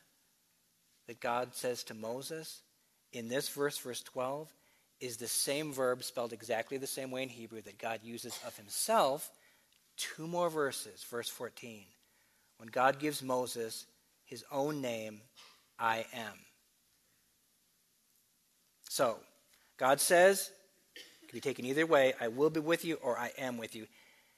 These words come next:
Remember those two words, "I am." So we'll hear 'em a dozen more times in the next few minutes.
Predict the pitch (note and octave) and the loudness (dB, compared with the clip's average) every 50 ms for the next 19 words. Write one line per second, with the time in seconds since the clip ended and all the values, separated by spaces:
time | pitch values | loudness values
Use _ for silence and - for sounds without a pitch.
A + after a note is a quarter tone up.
0 | _ _ _ _ _ _ - - C#3 C#3 C3+ C3+ C#3+ D3 D#3+ E3 F3 E3+ D3+ D#3 | _ _ _ _ _ _ -6 -4 -4 -4 -2 0 2 2 4 6 6 8 8 8
1 | D#3 D3 - - - E3 D3 B2+ C3 C3 A#2+ A2+ G#2 G2 F#2+ - - - - _ | 6 6 4 0 -4 -6 -4 -2 0 0 0 0 -2 -4 -10 -14 -18 -18 -18 _
2 | _ _ _ _ _ - - B2 B2 A#2+ B2 B2+ C3 C3 C3 B2+ B2 - _ _ | _ _ _ _ _ -6 0 2 2 4 4 2 0 -4 -6 -10 -14 -18 _ _
3 | _ _ _ _ _ _ _ _ _ _ _ _ - _ _ _ _ _ - D3 | _ _ _ _ _ _ _ _ _ _ _ _ -20 _ _ _ _ _ -8 -4
4 | C3 A#2+ A2+ G#2 G2 G2+ - - - _ _ _ _ _ _ _ _ _ _ _ | -4 -4 -4 -6 -10 -16 -20 -20 -20 _ _ _ _ _ _ _ _ _ _ _
5 | _ _ - - - - - A2+ A#2 A#2 B2+ B2+ A#2+ A2+ A2 - B2 A#2+ A#2 C#3 | _ _ -20 -20 -20 -16 -12 -8 -8 -6 -6 -6 -8 -8 -6 -6 -4 -4 -4 -4
6 | C3 B2 B2 A#2+ - C3+ A#2+ G#2+ G#2 G2 F#2+ G2+ - - - _ _ A#2+ A#2 A2 | -6 -6 -6 -6 -4 -4 -6 -6 -8 -10 -14 -16 -18 -18 -18 _ _ -14 -12 -12
7 | A#2 G#2+ - - - B2 A2 G#2+ A2 G#2 F#2+ - - - - | -12 -10 -12 -12 -10 -10 -10 -10 -10 -12 -12 -14 -16 -16 -16